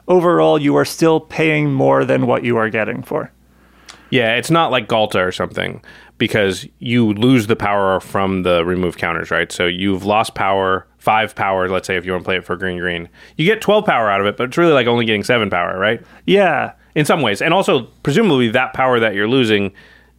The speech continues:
Speaker 2: is on a creature that could do something right now, and this is gonna have summoning sickness. So I, I can see, like, it looks pretty flashy and pretty cool, and, and probably can be powerful in the right spots, but it definitely has some downsides.
Speaker 1: Yeah, I think at precon power level,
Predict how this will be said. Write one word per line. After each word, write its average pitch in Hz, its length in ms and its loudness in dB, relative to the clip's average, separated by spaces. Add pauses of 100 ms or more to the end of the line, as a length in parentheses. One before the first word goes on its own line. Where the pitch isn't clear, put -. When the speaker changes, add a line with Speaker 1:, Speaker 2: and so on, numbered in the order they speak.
(140)
Speaker 2:
is 120 480 0 (480)
on 127 120 2
a 117 60 0
creature 120 240 -2
that 110 120 2
could 104 280 -2 (100)
do 127 140 2
something 101 240 0
right 95 180 -2
now, 107 260 -2
and 98 80 -2
this 101 140 -4
is 101 80 -8
gonna 98 140 -2
have 90 160 -2
summoning 92 240 -2
sickness. 87 320 -10
So 90 240 -4
I, - 140 -2 (480)
I 160 120 0
can 180 140 0
see, 180 180 2
like, 131 280 0 (100)
it 185 100 6
looks 185 220 0
pretty 156 180 0
flashy 131 360 -2
and 127 80 -2
pretty 117 180 -2
cool, 127 220 2
and, 123 120 0
and 120 100 0
probably 123 260 0 (100)
can 117 240 -2
be 110 80 -4
powerful 101 360 -2
in 95 80 0
the 92 60 0
right 92 140 0
spots, 101 280 -2
but - 220 -2 (420)
it 104 80 -6
definitely 104 220 2
has 92 120 -2
some 90 100 -10
downsides. 82 540 -6
Speaker 1:
Yeah, 170 400 2
I 190 120 -2
think 208 300 -2
at 175 300 -2
precon 160 380 0
power 151 220 0
level, 131 420 0